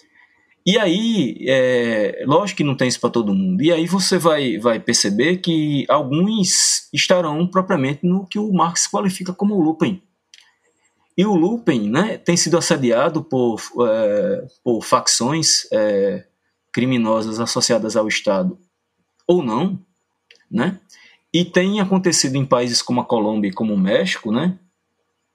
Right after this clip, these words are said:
a, um assédio muito grande a, a, a uma mão de obra que, inclusive, tem assistência dos grupos criminais, então, dos narcos, por exemplo. Você tem os direitos que o trabalhador formal,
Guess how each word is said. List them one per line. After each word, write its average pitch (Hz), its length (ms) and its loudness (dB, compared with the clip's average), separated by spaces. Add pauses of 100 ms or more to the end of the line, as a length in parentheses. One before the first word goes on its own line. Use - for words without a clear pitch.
(240)
a, 113 580 2
um 131 160 0
assédio 131 320 2
muito 185 220 0
grande 131 380 2
a, 120 80 4
a, 101 800 0
a 113 40 2
uma 123 180 0
mão 120 200 0
de 104 120 -2
obra 131 460 0 (440)
que, 202 320 0
inclusive, 196 560 0
tem 208 140 0
assistência 185 1080 0
dos 139 240 -2
grupos 143 360 0
criminais, 123 580 0
então, 107 260 -4
dos 123 160 -2
narcos, 107 400 0
por 110 120 0
exemplo. 92 420 -4
Você 113 300 -2
tem 143 260 0
os 160 100 0
direitos 175 480 0
que 208 160 -2
o 202 120 -2
trabalhador 175 480 0
formal, 156 640 0